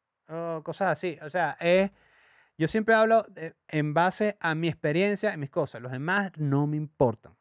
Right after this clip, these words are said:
Los demás, el mundo externo, que haga lo que haga, yo haga yo y sus experiencias, no me importan ni me interesan porque eso es de ellos. Yo hablo en base a mis experiencias. Yo no, no hablo en base a las experiencias de nadie más.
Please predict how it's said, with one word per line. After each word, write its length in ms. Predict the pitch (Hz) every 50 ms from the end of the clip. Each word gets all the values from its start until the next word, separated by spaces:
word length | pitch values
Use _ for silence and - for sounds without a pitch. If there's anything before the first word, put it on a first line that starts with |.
| _ -
Los 200 | 139 143 139 135
demás, 500 | 135 139 139 143 160 175 190 196 196 190
el 100 | 175 160
mundo 380 | 151 156 165 180 185 185 190
externo, 600 | 180 - _ _ - 196 196 190 180 196 196 190 -
que 80 | -
haga 140 | 143 151 170
lo 120 | 175 165
que 80 | - 147
haga, 140 | 139 143 143
yo 120 | 151 160
haga 140 | 160 160 165
yo 180 | 165 160 170 160
y 60 | 139
sus 180 | - 135 127
experiencias, 540 | 131 131 - 143 139 170 190 185 - - - _ _ _ _ _ _
no 100 | - 147
me 80 | 143 151
importan 480 | 160 156 - 220 220 214 - 240 226
ni 60 | 190 170
me 100 | 165 160
interesan 420 | 156 - 175 196 202 - 220 202
porque 220 | - 190 170 -
eso 140 | 151 - 175
es 40 | 175
de 140 | 185 180 180
ellos. 340 | 185 160 139 113 - - _ _ _ _ _ _ _ _ _ _ _ _ _ _ _
Yo 140 | - 143 151
hablo 140 | 160 170 185
en 80 | 180 170
base 240 | 190 190 - -
a 20 | 196
mis 140 | 190 185 185
experiencias. 500 | 170 - - 135 156 165 135 - 131 127
Yo 60 | 127
no, 180 | 135 143 139
no 120 | 147 147 143
hablo 140 | 147 151 151
en 80 | 151
base 200 | 147 151 - -
a 20 | 151
las 80 | 147
experiencias 360 | 147 - 127 131 - - 151
de 20 | 123
nadie 260 | 113 117 123 127 131
más. 220 | 143 135 110 -